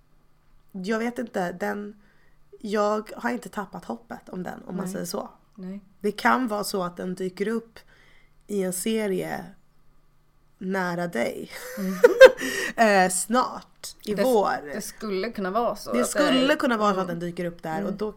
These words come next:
Speaker 1: kanske folk, jag vet inte, alltså hittar den
Speaker 2: Mm.
Speaker 1: igen. I
Speaker 2: Mm.
Speaker 1: don't know.
Speaker 2: Ja, men för jag tror att det är det mycket, alltså att det handlar om det, alltså att man cuear saker på Spotify.
Speaker 1: Ja.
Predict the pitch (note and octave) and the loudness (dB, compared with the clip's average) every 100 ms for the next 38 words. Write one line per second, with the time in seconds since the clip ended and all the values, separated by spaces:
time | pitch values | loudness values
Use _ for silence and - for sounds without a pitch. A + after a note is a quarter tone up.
0 | - - A#3 E3+ D#3+ - B3+ A#3+ F3 D#3 | -8 -2 -2 -4 -10 -8 -8 -6 -6 -8
1 | D#3+ - - F#3+ F3+ _ _ - F#3 F3 | -12 -20 -20 -20 -20 _ _ -20 -18 -16
2 | F3+ F#3 F#3 - G3 A3 F#3+ F#3+ F#3+ F3 | -16 -18 -20 -20 -18 -12 -8 -6 -6 -8
3 | D3+ F3+ - G#3 G#3+ G#3 - A3 - - | -10 -10 -14 -14 -14 -14 -14 -18 -20 -14
4 | G3+ G3 F#3 F3 F#3 A3 - - G3+ E3 | -10 -8 -6 -6 -6 -10 -8 -6 -4 -4
5 | - - G#3 F#3+ F#3 A3 A#3 G#3 A3+ A3 | -8 -10 -6 -6 -4 -8 -8 -4 -4 -4
6 | F#3+ - - - - - - A3 A3 A#3+ | -6 -10 -14 -20 -20 -18 -10 -8 -6 -6
7 | A3+ - D4 C4+ B3 F3 C4 A#3+ D#3+ E3+ | -6 -2 0 0 -2 -4 -4 -6 -8 -10
8 | E3+ E3+ D3+ F#3 F#3 F3 F3 G3 F3+ F#3 | -10 -10 -8 -8 -10 -10 -8 -8 -6 -4
9 | A#3+ G3+ E3 D3 D3 - - G#3+ F3+ F3+ | -4 -4 -6 -8 -10 -14 -14 -12 -10 -8
10 | F3 F3 E3+ F3 E3 E3 E3+ - F#3 G#3+ | -8 -8 -10 -10 -10 -12 -14 -10 -8 -8
11 | G#3 - - D3+ - E3+ G3 G3 - | -10 -12 -18 -20 -16 -8 -2 0 0